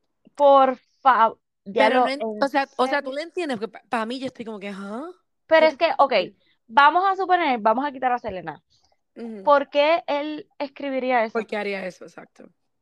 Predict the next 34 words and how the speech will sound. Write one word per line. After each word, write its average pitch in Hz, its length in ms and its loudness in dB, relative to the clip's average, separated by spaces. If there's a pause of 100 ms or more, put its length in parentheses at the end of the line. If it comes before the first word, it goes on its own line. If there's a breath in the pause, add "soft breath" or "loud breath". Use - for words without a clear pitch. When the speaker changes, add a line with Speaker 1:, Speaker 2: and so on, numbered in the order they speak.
(420)
Speaker 1:
Eh, 277 320 2
esa 294 320 -6
frase 311 420 -8
en 247 160 -10
específico 220 840 -14
es 240 180 -10
como 240 220 -16
que, 214 160 -10 (360 loud breath)
"Oh, 311 200 2
gracias, 262 340 -2
Señor, 220 340 -6
porque 208 240 -12
no 190 120 -12
terminé 185 600 -14 (440)
con 220 180 -8
lo 196 80 -4
que 202 100 -8
no 185 100 -10
quería 180 280 -8
terminar". 170 500 -16 (100)
Speaker 2:
Con 254 160 0
lo 240 80 -10
que 202 100 -10
Speaker 1:
¿Eh? 226 100 -16
Speaker 2:
pensé 247 480 -4
que 220 120 -4
quería. 185 360 -8 (400)
Ujú. 190 320 -12
Speaker 1:
Por 240 140 -8
eso, 269 260 -12
pero, 214 220 -8
ok. 202 140 -10 (120)
Speaker 2:
Algo 214 200 -2
así. 220 320 -8